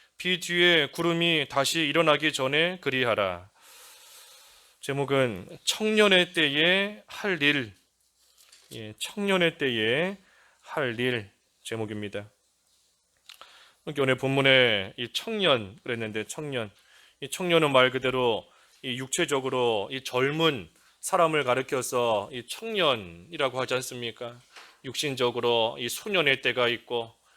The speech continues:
또 청년의 때가 있고 또 노년의 그러한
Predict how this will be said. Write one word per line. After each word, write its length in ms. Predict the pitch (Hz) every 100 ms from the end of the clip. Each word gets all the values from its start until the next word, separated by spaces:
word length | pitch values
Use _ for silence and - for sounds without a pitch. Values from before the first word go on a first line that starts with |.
| _ -
또 100 | 113
청년의 540 | - 208 180 147 131
때가 280 | 123 123 120
있고 500 | 120 - 117 117 123 -
또 160 | 139
노년의 680 | 127 147 156 147 139 123 127
그러한 440 | 151 131 123 120